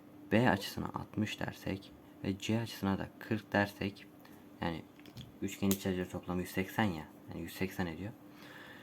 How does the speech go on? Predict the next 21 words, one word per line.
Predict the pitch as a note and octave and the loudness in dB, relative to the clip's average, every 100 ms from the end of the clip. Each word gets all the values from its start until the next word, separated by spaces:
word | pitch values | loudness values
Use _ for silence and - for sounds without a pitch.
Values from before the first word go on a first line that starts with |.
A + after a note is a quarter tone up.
| - - | -14 -2
E, | F2+ F2+ F2+ F#2 G2 - - - - - - - - | 2 4 4 4 2 -2 -4 -6 -18 -20 -20 -20 0
buradan | D#3+ D3 D3+ - - | 4 6 4 -2 -2
mantık | G#2 A#2 B2+ C3 C#3+ | 4 6 6 4 4
olarak | G#2+ A2+ - - - - - - | 4 2 -2 -10 -20 -20 -4 6
B | C3 D3 | 8 10
ve | A2+ | 8
C | A2+ C3+ | 8 6
kenarının | A#2+ G2+ G#2+ B2+ C3+ - - - - | 6 4 4 2 -4 -14 -20 2 6
daha | A2 B2 G2 | 6 4 4
büyük | A2 C3+ G#2+ | 8 8 6
olduğunu | F#2 F2+ B2+ D#3+ - - - - - - - - | 2 2 2 0 -6 -20 -20 -20 -20 -20 -20 -4
düşünebiliriz. | G#2 - G#2 F#2+ F2+ D2+ | 0 4 4 4 2 0
Yani | E2+ E2 | -2 -2
düşünmeliyiz. | G2 - G2+ G2 F2+ D2 - - - - - - - - - - | 0 4 6 8 6 2 -8 -14 -18 -20 -20 -20 -20 -20 -16 0
Yani | F#2+ D#2+ D#2+ - - - - - - - - - - - G#2 | 2 2 -4 -16 -20 -20 -20 -20 -20 -20 -20 -20 -20 2 8
B | A#2 | 10
ve | A2+ | 10
C | B2 | 8
kenarı | A#2+ A#2 B2+ | 6 4 6
daha | G#2 G#2 F#2+ | 8 8 8
büyüktür | E2+ - | 2 -4